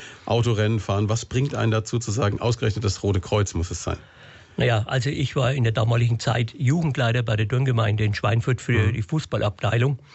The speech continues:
Speaker 2: Ich, nachdem ich erst Faustball gespielt hab und mir da einen Arm gebrochen hab und dann war Faustballende,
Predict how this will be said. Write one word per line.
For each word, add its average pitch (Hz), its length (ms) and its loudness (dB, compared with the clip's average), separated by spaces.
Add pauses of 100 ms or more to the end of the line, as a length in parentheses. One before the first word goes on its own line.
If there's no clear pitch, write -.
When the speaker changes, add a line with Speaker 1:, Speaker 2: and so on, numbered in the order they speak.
(520)
Speaker 2:
Ich, 117 120 0
nachdem 120 300 0
ich 110 100 0
erst 127 200 -4
Faustball 120 380 0
gespielt 120 340 -2
hab 127 200 -2
und 117 160 -2
mir 120 120 0
da 107 160 2
einen 113 140 2
Arm 117 240 0
gebrochen 123 420 0
hab - 280 -2
und 107 520 -2
dann 117 200 2
war 110 80 4
Faustballende, 120 800 0